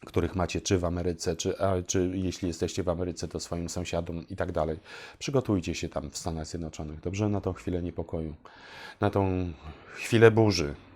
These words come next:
ostrej, poważnej burzy. No, przygotujcie się. No i spotykajmy się częściej, dobra? No i oczywiście nie zapomnijcie zasubskrybować ten kanał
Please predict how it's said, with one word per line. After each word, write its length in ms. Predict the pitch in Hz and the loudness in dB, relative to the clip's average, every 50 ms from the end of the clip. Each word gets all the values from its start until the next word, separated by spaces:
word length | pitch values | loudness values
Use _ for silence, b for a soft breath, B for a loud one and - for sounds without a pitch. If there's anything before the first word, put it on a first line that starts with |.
| - - - - | -20 -10 -2 2
ostrej, 600 | 98 104 - - - - 98 98 90 95 101 98 | 2 2 2 0 -2 2 4 4 4 4 2 0
poważnej 560 | - 87 85 87 85 85 85 90 87 87 90 | 0 0 2 4 2 2 2 0 -2 -4 -2
burzy. 320 | 92 90 82 78 76 73 | -2 -4 -4 -4 -6 -6
No, 120 | 85 113 120 | -4 -4 -6
przygotujcie 560 | - - 110 95 - 92 80 78 - 73 78 | -4 -2 -2 -2 0 -2 -4 -4 -8 -10 -12
się. 80 | 90 - - - B B B B B B B B B B B B B B B B B _ - | -14 -14 -16 -18 B B B B B B B B B B B B B B B B B _ -2
No 280 | 104 98 80 69 - - _ _ | 0 0 0 -2 -4 -10 _ _
i 80 | 113 107 | -12 -6
spotykajmy 520 | - 120 117 - 127 - 131 127 113 101 | -4 -4 -2 -2 -2 -2 -2 0 0 0
się 140 | - 104 92 | 0 0 0
częściej, 400 | - 82 76 69 - - 78 73 | -2 -2 -4 -4 -6 -8 -6 -6
dobra? 300 | 80 87 107 131 160 175 - - _ _ _ _ _ _ _ _ _ _ _ _ _ _ _ _ _ _ _ _ - | -4 -2 0 0 -2 -2 -6 -10 _ _ _ _ _ _ _ _ _ _ _ _ _ _ _ _ _ _ _ _ 6
No 100 | 143 165 | 8 10
i 60 | 170 | 12
oczywiście 480 | 170 165 175 170 165 165 165 - 165 | 12 12 10 8 4 4 2 0 0
nie 100 | 160 156 | 0 2
zapomnijcie 500 | 147 156 147 - 143 147 147 143 - 143 | 2 2 2 2 2 2 2 2 2 0
zasubskrybować 1000 | 131 135 135 123 - - 127 - - - - - 127 123 127 131 120 123 120 - | 2 4 2 2 4 0 0 0 0 -4 -2 0 2 4 6 6 6 6 4 4
ten 180 | - 123 120 120 | 2 0 0 0
kanał 540 | - - 131 127 117 104 90 85 80 78 | 2 4 4 4 4 4 4 4 2 2